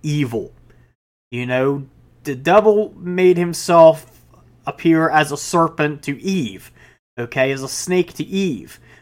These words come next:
Well, Eve didn't, didn't exactly juggle that snake very well. She didn't exactly handle that snake very well. She let that snake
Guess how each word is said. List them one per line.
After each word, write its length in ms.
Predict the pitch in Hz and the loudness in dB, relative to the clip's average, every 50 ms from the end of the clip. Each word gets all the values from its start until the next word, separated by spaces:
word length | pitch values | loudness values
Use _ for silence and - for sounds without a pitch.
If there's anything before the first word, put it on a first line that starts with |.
| _ _ | _ _
Well, 360 | - 131 135 139 143 151 151 - | -6 -2 2 2 4 2 2 0
Eve 320 | - 170 185 202 214 196 - | -2 -2 0 0 -2 -2 2
didn't, 420 | 208 196 185 185 175 156 160 180 | 0 0 0 0 -6 -8 -12 -14
didn't 520 | - 156 127 131 170 175 190 190 185 170 160 | -14 -14 -14 -10 -6 -4 -4 -2 -4 -4 -6
exactly 580 | 165 156 - 185 175 175 165 - - 165 156 | -8 -6 -2 2 2 2 0 0 -4 -6 -6
juggle 420 | 147 147 170 170 170 170 165 160 156 | -4 -2 0 0 0 0 -2 0 0
that 200 | 156 147 - - | 0 -2 -2 -6
snake 400 | - - - 180 175 170 175 - | -10 -6 -2 -2 -2 -2 -4 -6
very 320 | - 131 123 120 117 110 | -6 -6 -4 -4 -6 -6
well. 300 | 113 117 117 107 107 113 | -8 -8 -10 -10 -10 -10
She 200 | - - 139 143 | -10 -8 -8 -8
didn't 200 | 151 160 160 160 | -6 -6 -8 -8
exactly 420 | 160 165 160 165 156 156 - 147 | -8 -4 -2 -2 -2 -2 -4 -6
handle 340 | 147 147 160 156 156 147 147 139 | -4 -2 -2 -2 -2 -2 -2 -4
that 200 | 143 139 139 - | -4 -6 -6 -10
snake 320 | - 160 156 147 147 - | -8 -6 -6 -6 -6 -8
very 240 | 131 117 113 110 104 | -10 -10 -8 -8 -8
well. 280 | 95 107 113 113 113 | -8 -8 -6 -6 -8
She 260 | 113 - - 139 139 127 | -8 -12 -12 -12 -10 -8
let 200 | 131 143 143 _ | -8 -8 -6 _
that 180 | 151 139 127 - | -6 -6 -6 -12
snake 480 | - - 160 165 160 156 147 151 - | -14 -8 -4 -2 -2 -2 -2 -6 -12